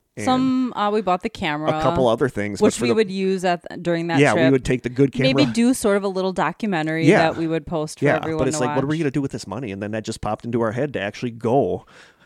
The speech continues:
Speaker 1: Like, I would
Speaker 2: Mm-hmm.
Speaker 1: love to stay at the Stanley, but that's pricey.
Speaker 2: Yeah.
Speaker 1: And we're like, today I'm gonna bring up a possible place that's gonna be super cheap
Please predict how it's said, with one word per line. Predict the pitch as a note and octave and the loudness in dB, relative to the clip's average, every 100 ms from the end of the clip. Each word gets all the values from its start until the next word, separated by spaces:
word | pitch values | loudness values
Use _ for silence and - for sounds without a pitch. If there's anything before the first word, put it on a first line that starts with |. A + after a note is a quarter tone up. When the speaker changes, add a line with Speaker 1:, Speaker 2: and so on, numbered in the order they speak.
| _ _ | _ _
Speaker 1:
Like, | C#3 A#2 | -2 2
I | C#3 | 2
would | F3+ | 2
Speaker 2:
Mm-hmm. | D3 | 2
Speaker 1:
love | A#2+ C3 | 0 2
to | D3+ | -2
stay | - B2 | 0 0
at | C3 | 0
the | A#2+ | -4
Stanley, | - G#2 A#2 C3 | -4 -4 -2 -4
but | A2+ | -4
that's | A2 B2+ - | -4 -4 -6
pricey. | - - G#2 G#2+ G#2+ - - - | -10 -10 -6 -4 -6 -8 -12 -10
Speaker 2:
Yeah. | D3+ C#3+ C#3+ C#3+ _ | -8 -6 -6 -10 _
Speaker 1:
And | - C3 | -2 2
we're | C3 | 4
like, | C3+ C3 | 2 0
today | - B2+ C#3+ | -2 -2 0
I'm | C#3+ F#2 | 0 0
gonna | A#2 G#2+ | -2 -2
bring | A#2 A2+ | -2 -2
up | G2+ | -4
a | F#2+ | -4
possible | - A#2 A#2+ A2+ G#2+ | -4 -2 -2 -2 -4
place | - G2+ A2+ - | -2 -2 -2 -4
that's | G2+ | -8
gonna | - B2 | -4 -4
be | A2+ | -4
super | G#2 C#3 C#3+ | -4 -6 -6
cheap | F#2 - A#2 - | -8 -6 -8 -6